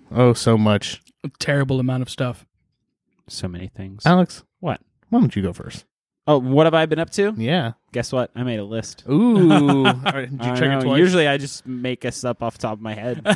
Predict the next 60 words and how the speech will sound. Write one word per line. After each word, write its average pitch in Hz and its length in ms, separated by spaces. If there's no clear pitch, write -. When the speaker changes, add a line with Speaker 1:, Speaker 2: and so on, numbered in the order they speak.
Speaker 3:
on 127 120
what 143 180
I've 160 80
been 165 140
up - 180
to, 196 240
<laughs> 208 40
but, 202 560
<laughs> - 220
but 127 280
yeah. 127 180
Speaker 2:
Now 190 140
he 190 100
made 175 160
a 151 40
list 170 280
of 151 80
things 139 260
that 127 120
he 139 80
didn't 135 100
Speaker 3:
I - 20
made 139 180
Speaker 2:
do 135 60
Speaker 3:
a 135 40
Speaker 2:
off 131 60
Speaker 3:
list 139 180
Speaker 2:
the - 40
Speaker 3:
of 139 60
Speaker 2:
top 131 80
of 139 80
his 135 120
Speaker 3:
things. 131 140
Speaker 2:
head. 120 140
Speaker 1:
A 139 100
little 156 220
peek 170 240
behind 151 280
the 135 60
curtain. 131 480
<laughs> - 40
Speaker 3:
Yeah, 135 300
yeah, 139 240
exactly. 107 520
I, 143 360
um, 127 480
let's 139 160
see. 143 200
Well, 139 280
I 139 80
watched 139 560
The 123 100
Lighthouse. 135 680
I - 40
watched 127 200
some 120 160
movie 139 240
films. 135 420
Speaker 1:
Oh. 143 400
Speaker 3:
Uh, 113 520